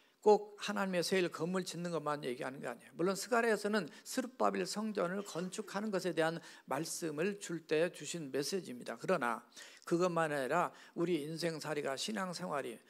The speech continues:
하나님의 일과 주님의 봉사가 전부 다 하나님의 영으로, 하나님의 성령으로 충만할 때만이 우리가 넉넉히 감당하는 은혜가 있을 줄 믿습니다.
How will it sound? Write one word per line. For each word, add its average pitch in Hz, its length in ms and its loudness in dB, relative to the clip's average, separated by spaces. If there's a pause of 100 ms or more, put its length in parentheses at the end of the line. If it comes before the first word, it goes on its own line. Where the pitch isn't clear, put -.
(140)
하나님의 190 480 0
일과 156 380 0
주님의 156 360 -2
봉사가 151 600 -4 (240)
전부 190 260 -2
다 170 240 6 (140)
하나님의 202 560 4
영으로, 160 340 6
하나님의 208 360 2
성령으로 214 400 4
충만할 220 540 4
때만이 160 500 6 (240)
우리가 165 260 6
넉넉히 165 460 4
감당하는 151 720 0
은혜가 147 360 4
있을 131 240 0
줄 131 180 2
믿습니다. 120 640 4